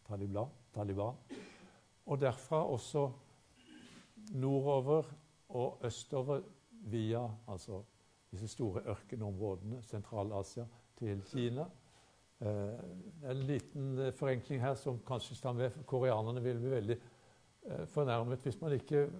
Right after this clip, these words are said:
fikk med seg at faktisk buddhismen kom til Japan stort sett via Korea.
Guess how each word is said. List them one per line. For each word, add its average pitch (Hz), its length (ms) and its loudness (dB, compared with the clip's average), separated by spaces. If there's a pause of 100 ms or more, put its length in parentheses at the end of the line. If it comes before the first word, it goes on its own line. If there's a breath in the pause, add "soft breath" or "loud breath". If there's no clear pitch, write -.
(240)
fikk 139 220 -4
med 117 180 0
seg 139 140 -2
at - 180 -8 (640 loud breath)
faktisk - 640 -2 (140)
buddhismen 127 440 -2
kom 117 220 -2
til 127 160 -4
Japan 117 340 -2
stort - 360 -2
sett 135 180 -4
via 101 240 0
Korea. 101 400 0